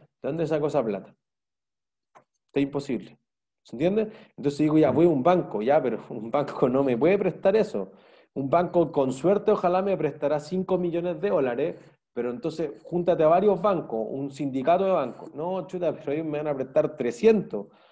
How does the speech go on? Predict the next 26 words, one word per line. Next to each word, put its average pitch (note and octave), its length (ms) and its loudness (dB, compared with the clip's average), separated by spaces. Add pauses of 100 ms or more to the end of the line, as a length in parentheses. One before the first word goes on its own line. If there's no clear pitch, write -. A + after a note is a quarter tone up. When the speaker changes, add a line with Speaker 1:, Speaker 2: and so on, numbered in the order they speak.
(180)
Speaker 1:
Ah, F#3 160 0
chuta, G#3+ 260 0
búscate F#3+ 380 4
a G#3 40 8
alguien G#3 280 2
más A3 140 0
grande, A#3 320 0
ya, F#3+ 160 2
pues, - 140 -10
anda G3+ 300 0
a - 20 4
la G#3 140 4
bolsa, F3+ 640 -2 (240)
y D3 120 -2
en D3+ 100 2
la D#3 100 4
bolsa G#3+ 480 2
cualquier F3+ 420 0
inversionista A3 760 0
de F#3+ 120 -2
cualquier F3 440 -4
parte G3 300 -2
del G3+ 160 -2
mundo A#3+ 440 -4
puede G3+ 220 -4
comprar. E3 600 -8